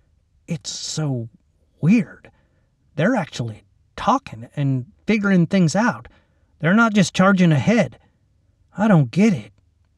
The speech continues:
One goblin scrambled over the wall, and a long-bladed weapon was handed down to it. It walked cautiously down the road. "Oh my God, that's like a,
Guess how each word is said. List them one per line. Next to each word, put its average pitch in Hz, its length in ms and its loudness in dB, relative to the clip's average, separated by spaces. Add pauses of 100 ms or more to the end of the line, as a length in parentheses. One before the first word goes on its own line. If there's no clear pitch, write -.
(500)
One 143 240 2
goblin 127 400 0
scrambled 123 400 -2
over 120 180 -2
the 117 80 -2
wall, 117 500 -4
and 127 100 -2
a 120 40 0
long-bladed 127 640 -2
weapon 117 380 -4
was 113 160 -6
handed 117 280 -4
down 123 280 -4
to 113 180 -10
it. 101 140 -20 (420)
It 135 100 -4
walked 127 360 -4
cautiously 117 580 -8
down 113 240 -4
the 113 100 -4
road. 113 460 -4 (720)
"Oh 269 140 0
my 196 140 4
God, 214 240 4
that's 185 160 0
like 208 180 4
a, 143 260 2